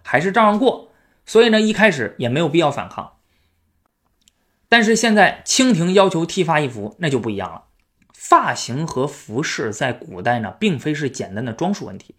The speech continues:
而是一个民族文明的象征。在儒家看来，也是夷夏之防的重要标志。《孝经》有云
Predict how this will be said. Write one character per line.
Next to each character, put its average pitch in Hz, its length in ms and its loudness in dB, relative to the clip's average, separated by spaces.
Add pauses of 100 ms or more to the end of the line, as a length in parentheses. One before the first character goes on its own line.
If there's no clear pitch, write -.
(160)
而 139 200 4
是 202 180 2
一 147 100 0
个 160 140 0
民 123 280 -4
族 139 220 -4
文 117 100 -2
明 135 160 -4
的 143 80 -8
象 127 220 -8
征。 - 80 -18 (1400)
在 247 180 6
儒 196 220 4
家 277 160 6
看 214 160 0
来， 135 140 2
也 139 300 2
是 151 220 0
夷 131 160 0
夏 190 220 4
之 160 160 -6
防 123 160 -8
的 139 80 -6
重 160 140 -6
要 131 120 -4
标 135 180 -2
志。 160 100 -8 (440)
《孝 240 440 4
经》 180 220 -2
有 110 200 -2
云 123 320 -6